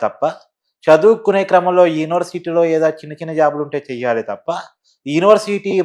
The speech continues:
బయటకు వచ్చేసి పార్ట్ టైమ్ జాబ్‌లో, ఫుల్ టైమ్ జాబ్‌లో చేయటానికి వీల్లేదు.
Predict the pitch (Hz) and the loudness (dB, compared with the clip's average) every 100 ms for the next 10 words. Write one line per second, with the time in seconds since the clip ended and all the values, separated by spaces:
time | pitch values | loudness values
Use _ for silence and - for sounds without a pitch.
0 | 156 151 160 156 143 - 143 165 196 - | 2 2 -2 -6 -6 -4 -4 -4 -10 -12
1 | _ _ _ 127 156 - 196 180 156 151 | _ _ _ 4 4 4 0 0 4 4
2 | 139 147 180 170 151 165 175 151 139 131 | 4 2 2 0 -2 -2 -2 0 0 0
3 | 175 170 135 135 131 135 143 123 110 107 | -4 -4 -6 -2 -2 -2 -6 -12 -10 -10
4 | 95 | -12